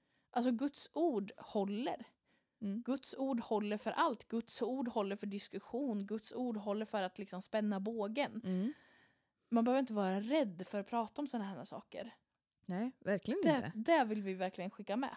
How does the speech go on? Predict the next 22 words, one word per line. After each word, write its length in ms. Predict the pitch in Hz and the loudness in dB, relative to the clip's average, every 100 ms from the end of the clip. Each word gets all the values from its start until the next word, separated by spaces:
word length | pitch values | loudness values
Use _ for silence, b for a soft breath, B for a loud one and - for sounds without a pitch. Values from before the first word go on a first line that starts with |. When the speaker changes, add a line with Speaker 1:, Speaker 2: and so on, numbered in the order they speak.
| - | -4
Speaker 2:
Ja. 120 | 185 | 6
Speaker 1:
Var 140 | 269 | 8
inte 180 | 330 233 | 8 2
rädd 340 | 208 254 220 - | 0 0 0 -4
för 120 | 190 | -8
att 100 | 190 | -6
tänka 340 | 226 202 160 | -6 -6 -8
tankar. 580 | - 233 208 - 254 - - B | -8 -6 -6 -4 -4 -4 -10 B
Speaker 2:
Nej. 140 | 202 214 | -2 4
Speaker 1:
Var 100 | 254 | 4
inte, 320 | 254 - 247 240 - | 6 6 6 6 4
liksom, 220 | 233 240 | 6 8
Speaker 2:
<laughs> 60 | |
Speaker 1:
nya 320 | 247 262 226 370 | 8 8 8 8
tankar. 540 | 415 294 - - 170 | 6 4 2 -4 -2
Speaker 2:
Eller 220 | 233 247 | 2 2
kritiska 500 | 285 254 226 226 - | 2 2 2 0 -2
frågor 300 | 202 220 190 | 0 0 2
Speaker 1:
Kritiska 460 | 185 285 190 202 - | 4 6 6 4 2
Speaker 2:
och 60 | 180 | 2
Speaker 1:
frågor. 160 | 240 | 2
Speaker 2:
sådär. 220 | 170 196 | 2 2